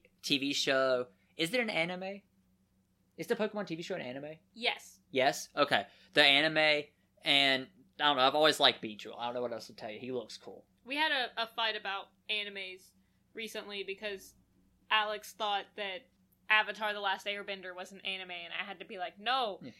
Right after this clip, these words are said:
Speaker 2: it's not made in Japan."
Speaker 1: I don't know if I think it's an anime. I just think when we do our episode about live-action anime movies, we have to include The Last Airbender movie because there's nowhere else to put it,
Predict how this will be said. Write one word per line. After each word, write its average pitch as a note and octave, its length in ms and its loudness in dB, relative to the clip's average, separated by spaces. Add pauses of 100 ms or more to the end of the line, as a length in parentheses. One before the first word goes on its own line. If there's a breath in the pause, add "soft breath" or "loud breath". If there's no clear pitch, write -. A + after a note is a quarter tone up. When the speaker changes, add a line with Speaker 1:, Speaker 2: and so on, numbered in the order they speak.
Speaker 2:
it's - 140 -18
not A#3+ 220 0
made A#3+ 180 2
in A3+ 100 -8
Japan." G#3+ 560 -8
Speaker 1:
I D3 80 6
don't A3 120 6
know B3+ 100 4
if A#3+ 80 0
I G3 80 6
think C#3 320 2 (680)
it's C#3 160 -6
an C3+ 100 -2
anime. C3 560 0
I A#2+ 140 2
just C#3+ 280 -4
think C3 320 0
when A#2+ 240 -4
we A#2+ 140 -4
do B2 280 -6
our A2 420 -2 (240)
episode C3 400 0
about A2+ 320 2
live-action A2+ 580 0
anime G#2+ 440 -8
movies, A2 520 -8
we B2 100 -6
have A#2 300 -2
to C3 80 -6
include A#2 320 -8
The - 60 -10
Last G#2 240 -8
Airbender G2+ 480 -10
movie G#2+ 480 -14 (560)
because B2 240 0
there's B2+ 140 -2
nowhere C#3 220 6
else A#2+ 140 2
to - 80 -8
put G#2+ 260 -8
it, - 120 -16